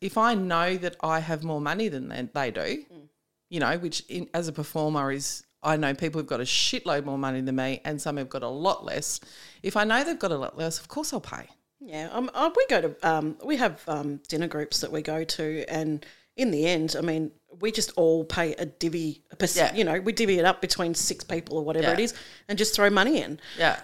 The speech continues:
Speaker 2: I mean, I know some people don't have that.
Speaker 1: Yeah.
Speaker 2: You know, they don't have the money.
Speaker 1: Yeah.
Speaker 2: Um,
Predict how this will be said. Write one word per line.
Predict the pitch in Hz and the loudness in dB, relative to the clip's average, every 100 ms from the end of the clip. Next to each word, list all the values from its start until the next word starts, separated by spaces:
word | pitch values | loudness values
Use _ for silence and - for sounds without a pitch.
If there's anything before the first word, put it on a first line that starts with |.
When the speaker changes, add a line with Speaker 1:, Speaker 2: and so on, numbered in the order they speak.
| - - | -6 0
Speaker 2:
I | |
mean, | 262 285 | 4 6
I | |
know | 294 302 | 6 8
some | 294 254 | 8 6
people | 208 175 190 | 4 0 2
don't | 190 180 | 4 4
have | 170 160 | 2 0
that. | 151 135 - _ _ | 0 -4 -8 _ _
Speaker 1:
Yeah. | 202 202 | 2 4
Speaker 2:
You | |
know, | 202 240 | 6 4
they | 339 | 4
don't | 254 | 4
have | 196 - | 2 2
the | 277 | 2
money. | 180 131 156 - | 0 -2 -6 -6
Speaker 1:
Yeah. | - 202 | 2 4
Speaker 2:
Um, | 196 202 | 4 0